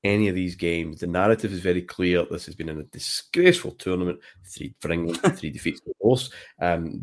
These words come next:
Speaker 1: doesn't really get much worse than that. And you've got your fall guys and your, your donkeys and, and, and, and, and everything else, and some who, who don't really get blamed. Um, but that's,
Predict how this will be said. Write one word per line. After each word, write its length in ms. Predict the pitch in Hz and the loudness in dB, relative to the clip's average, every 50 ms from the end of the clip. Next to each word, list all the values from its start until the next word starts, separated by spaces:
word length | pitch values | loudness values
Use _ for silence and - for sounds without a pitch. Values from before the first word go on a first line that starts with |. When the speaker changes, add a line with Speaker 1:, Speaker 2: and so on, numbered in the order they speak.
| 90 | -8
Speaker 1:
doesn't 240 | - 90 90 87 82 | -4 -2 -2 0 0
really 160 | 85 85 85 | -2 -2 0
get 180 | 85 92 92 76 | 2 2 4 2
much 180 | 85 76 - - | 2 -2 -2 -4
worse 200 | 82 76 - - | -6 -6 -6 -6
than 100 | 76 73 | -6 -4
that. 240 | 73 85 98 - - - - - _ - | -2 -2 -2 -4 -6 -12 -20 -20 _ -6
And 340 | - - 87 87 85 87 87 | -2 0 2 2 2 0 0
you've 140 | 85 87 85 | -2 -2 0
got 160 | - 90 80 - | 2 2 2 4
your 100 | 92 87 | 2 0
fall 280 | - - 85 82 82 | 2 2 0 0 2
guys 500 | 82 82 82 80 82 85 85 85 82 90 | 2 0 0 2 2 2 0 -2 -2 -4
and 320 | 90 82 85 82 82 80 80 | -4 -2 -2 -4 -4 -4 -2
your, 240 | 85 85 82 80 | -2 -2 -2 -2
your 180 | 78 - 85 82 | -4 -4 -6 -4
donkeys 680 | 82 - 80 82 82 82 - - 82 82 82 80 82 | -4 -4 -4 -4 -4 -6 -4 -4 -4 -2 -4 -4 -4
and, 220 | 85 82 82 82 - | -6 -4 -4 -6 -6
and, 240 | - 82 82 80 80 | -6 -8 -8 -8 -8
and, 260 | 80 82 80 78 - | -8 -8 -8 -8 -8
and, 140 | 82 82 - - | -8 -10 -8 -6
and 100 | 82 82 | -6 -6
everything 300 | 76 - - - 82 85 | -6 -6 -8 -4 -2 -2
else, 180 | 85 85 - | -2 -2 -4
and 80 | 82 80 | -4 -2
some 180 | - 90 87 | 0 0 0
who, 140 | 82 87 80 76 - | 0 -2 -4 -6 -6
who 100 | - 90 | -12 -10
don't 220 | 82 - 87 - 78 | -4 -4 -4 -2 0
really 200 | 85 82 82 80 | -2 -2 -2 -4
get 200 | 76 - - - | -6 -8 -10 -8
blamed. 400 | 82 80 78 78 82 - - _ - - - - - _ _ - | -6 -6 -6 -6 -8 -12 -18 _ -18 -18 -18 -18 -18 _ _ 2
Um, 520 | 85 87 87 85 85 85 85 85 82 80 - _ _ _ _ _ _ _ _ _ _ _ _ _ _ - | 4 6 6 6 6 4 2 0 -2 -4 -6 _ _ _ _ _ _ _ _ _ _ _ _ _ _ -2
but 140 | - - - | -2 0 2
that's, 440 | 107 113 - - - - - - | 4 4 2 2 0 -4 -4 -4